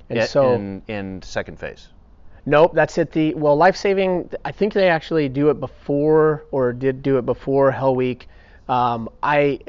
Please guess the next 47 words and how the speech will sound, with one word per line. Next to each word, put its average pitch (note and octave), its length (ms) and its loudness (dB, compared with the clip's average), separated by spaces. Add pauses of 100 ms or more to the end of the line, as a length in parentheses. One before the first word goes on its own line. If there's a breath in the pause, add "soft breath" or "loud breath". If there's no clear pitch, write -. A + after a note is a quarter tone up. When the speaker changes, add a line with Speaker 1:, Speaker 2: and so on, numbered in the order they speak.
(400)
Speaker 1:
had - 240 -8
not C#3+ 300 -2
completed D#3+ 600 -6
it E3 180 2
or C3+ 180 0
had C3 320 -8
not C3 240 -2
passed C#3 400 -4
it, C#3+ 180 0 (800 soft breath)
but C#3+ 180 -4
you're C#3+ 200 0
allowed C3 340 0
to C3 80 -10
go B2+ 180 -4
through B2 220 -8
Hell A2+ 240 -8
Week, G#2 300 -10
and B2+ 120 -8
then B2+ 140 -4
you, A#2+ 260 -6
you B2+ 200 -8
do B2+ 240 -4
a, A#2 200 -4
a C#3 40 -10
retakes, A#2+ 840 -8 (540)
you D3 80 -10
know, A#2+ 120 -14
post - 300 -8
Hell G2+ 140 -10
Week. E2+ 140 -18 (440)
Speaker 2:
Right. E2+ 220 -10 (200)
The, G2+ 100 -10 (120)
the A#2 100 -4
pool, A2 460 -6
pool A#2+ 160 -4
competency F#2+ 500 -10
type E2+ 260 -12
life-saving. E2 540 -12
Is - 80 -20
that F#2 100 -6
what E2 100 -10
you're F2+ 80 -8
referring F#2+ 280 -10
Speaker 1:
Yes. - 340 0
Speaker 2:
to? - 60 -14 (100)
Yeah. E2 100 -12 (880 soft breath)
Speaker 1:
Yep. C3+ 200 -2